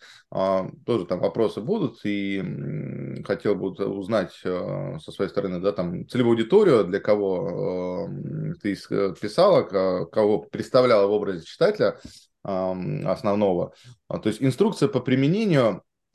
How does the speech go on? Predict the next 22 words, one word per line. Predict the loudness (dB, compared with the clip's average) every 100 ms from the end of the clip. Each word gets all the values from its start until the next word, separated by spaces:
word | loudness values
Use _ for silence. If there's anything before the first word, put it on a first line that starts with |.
| 0
как, | 2 2 -2 _ _ _ _ _ _ _ _
м, | -6 -4 -4 -4 -6 -6 -8 -10 -10 -6
с |
нуля | 0 4 6 6 2 -6
перейти | -4 -2 -2 0
на | 4 4
удаленку, | 4 4 0 -4
на | -6
что | -2 0
нужно | 2 2
обратить | 0 0 -2
внимание | -2 0 0 0 -4
там | -4
и | -2
прочие | 0 0 0 0
вещи. | 2 0 -4 -6 -10 -20 -20 -6
И | 0 2 4 4 4 2 0
получилось | -2 0 0
достаточно | 0 -2 2
большое | 4 4 2 0
количество | -2 -4 2 4 6 4 2
аспектов. | 0 -6 -2 -6